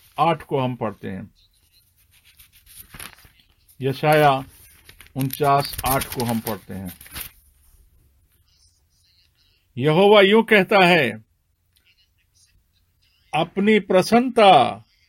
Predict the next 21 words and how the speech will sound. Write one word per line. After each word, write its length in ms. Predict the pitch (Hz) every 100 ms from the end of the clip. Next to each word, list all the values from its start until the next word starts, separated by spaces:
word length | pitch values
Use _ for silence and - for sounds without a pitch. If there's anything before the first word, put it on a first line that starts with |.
| _ _ _ _ _ _ _ _ _
के 280 | 160 185 175
समय 480 | - - 185 202 202
मैंने 400 | 170 170 170 165
तेरी 400 | 151 165 165 160
सुधि 380 | 147 156 147 151
ली, 340 | 127 120 104 95 _ _ _ _ _ _ _ _ - - _ _ _ _ _ _ _ _ _ _ _ _ _ _ _ _ _ _ _
और 220 | 139 165 175
उद्धार 500 | 160 143 180 220 208
करने 400 | 190 180 185 180
के 180 | 185
दिन 240 | 170 165 196
मैंने 400 | 185 170 175 175
तेरी 360 | 170 165 165
सहायता 540 | 156 156 143 156 220 220
भी 160 | 175
की, 460 | 156 143 135 120 - _ - _ _ -
और 160 | 147
मैं 220 | 165 170 185
तेरी 340 | 190 185 180
रक्षा 540 | 165 165 - 202 185
करके 580 | 160 - 185 180 185 175